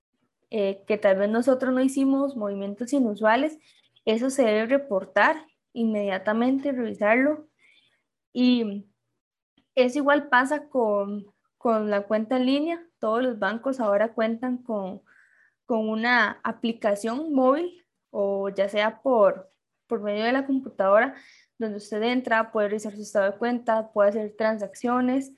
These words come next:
y diferentes tipos de cosas, pagos así, tener la seguridad de esa cuenta en su contraseña,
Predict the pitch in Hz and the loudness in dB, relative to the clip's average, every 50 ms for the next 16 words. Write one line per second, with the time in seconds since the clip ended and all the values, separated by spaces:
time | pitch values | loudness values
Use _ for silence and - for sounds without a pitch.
0 | _ _ _ _ _ _ _ _ _ _ _ - 240 233 226 226 220 226 208 208 | _ _ _ _ _ _ _ _ _ _ _ -4 -2 0 0 0 0 0 0 0
1 | 208 208 - 240 240 - - 254 247 - - 240 240 226 - - 233 247 277 269 | -2 -2 -4 -10 -10 -8 -6 -8 -6 -6 -6 -6 -6 -4 -2 0 2 2 2 2
2 | 285 277 269 - - - - 226 233 254 262 285 277 277 269 233 240 247 269 294 | -2 -2 -4 -6 -6 0 2 2 2 2 0 -2 -4 -4 -4 -4 -4 -6 -6 -8
3 | - - _ _ _ _ _ _ _ _ _ _ _ - 240 233 226 220 214 220 | -10 -16 _ _ _ _ _ _ _ _ _ _ _ -2 0 2 2 2 0 0
4 | 226 226 - _ _ _ _ _ _ _ _ _ _ _ _ _ _ _ _ _ | -2 -4 -8 _ _ _ _ _ _ _ _ _ _ _ _ _ _ _ _ _
5 | - - 240 254 262 269 269 269 208 226 220 214 202 202 208 233 240 262 262 - | -10 -4 0 0 0 0 0 -2 -2 0 2 4 4 2 2 0 -6 -4 -2 0
6 | 254 254 262 262 262 262 254 262 262 247 240 - - 208 202 - 190 185 185 190 | 2 2 2 2 0 0 0 0 -2 -4 -6 -8 -8 -8 -8 -8 -8 -8 -6 -4
7 | 233 240 254 254 254 262 262 269 262 - - - | -2 0 0 2 2 2 2 0 -2 -2 -6 -18